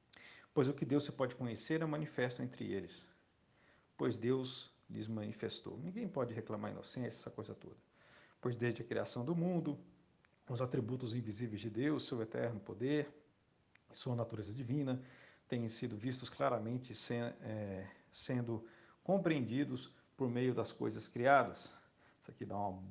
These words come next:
boró, uma teologia natural, incrível isso aqui. Ah, "de forma que tais homens são indesculpáveis, porque tendo conhecido a Deus, não glorificaram como Deus, nem lhe renderam graça,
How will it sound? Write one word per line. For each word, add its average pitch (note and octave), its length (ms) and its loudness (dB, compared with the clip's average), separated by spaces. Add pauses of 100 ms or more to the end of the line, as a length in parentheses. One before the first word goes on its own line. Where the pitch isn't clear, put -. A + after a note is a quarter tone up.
(120)
boró, A2+ 520 2
uma A#2+ 80 2
teologia G#2+ 440 -2
natural, G2+ 460 -4
incrível G2+ 400 -8
isso - 120 -14
aqui. - 180 -18 (560)
Ah, A#2+ 120 4
"de A#2+ 140 2
forma E3 340 8
que E3 120 2
tais C3+ 300 6
homens D3+ 260 2
são B2+ 200 0
indesculpáveis, - 920 2
porque B2+ 260 0
tendo B2 300 0
conhecido A2 460 -2
a F#2+ 40 2
Deus, D3 320 2
não D3 100 0
glorificaram A#2 600 0
como G2 240 -8
Deus, D#3+ 460 0 (400)
nem B2+ 120 0
lhe C3 100 0
renderam A2+ 440 0
graça, B2+ 540 6